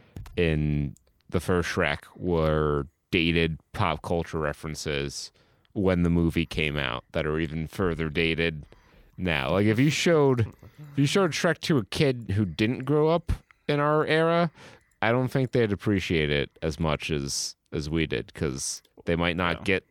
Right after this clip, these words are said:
Speaker 1: references to movies like The Matrix or
Speaker 2: Or
Speaker 1: you
Speaker 2: the
Speaker 1: know.
Speaker 2: internal politics of Disney. To, I mean, to be fair, I didn't
Speaker 1: Yeah.
Speaker 2: get that as a kid either, but, um, that was a lot of the, the jokes.
Speaker 1: But at least you were,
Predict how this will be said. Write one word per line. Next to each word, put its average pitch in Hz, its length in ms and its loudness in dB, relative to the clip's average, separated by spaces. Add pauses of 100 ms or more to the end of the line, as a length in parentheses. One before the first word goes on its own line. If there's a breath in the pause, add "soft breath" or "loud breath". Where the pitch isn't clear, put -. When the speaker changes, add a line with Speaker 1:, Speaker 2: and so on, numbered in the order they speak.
Speaker 1:
references 85 640 -4
to - 100 -6
movies 78 380 -4
like 73 280 -4 (120)
The 92 200 -8
Matrix 73 680 -4 (140)
or 71 460 -6 (1400 soft breath)
Speaker 2:
Or 117 240 2
Speaker 1:
you - 80 -2
Speaker 2:
the 110 100 0
Speaker 1:
know. 110 60 2
Speaker 2:
internal 104 500 -2
politics - 680 -4
of 85 200 -12
Disney. 92 460 -6 (720 soft breath)
To, 123 120 -8
I 127 80 -2
mean, 131 160 0
to 151 80 -2
be 147 120 0
fair, 110 200 0
I 107 120 2
didn't 113 180 0
Speaker 1:
Yeah. 90 40 -4
Speaker 2:
get 87 120 -6
that 85 140 -2
as 76 100 -10
a 78 40 -12
kid 87 220 -6
either, 85 440 -4
but, 76 300 -6 (460 loud breath)
um, 78 440 -6 (920 soft breath)
that 82 80 -6
was 82 160 -6
a 85 60 -6
lot 78 300 -6
of 76 180 -12
the, 73 300 -8
the - 100 -18
jokes. - 600 -12
Speaker 1:
But 165 140 4
at 160 80 0
least 170 420 0
you 143 120 2
were, 87 420 2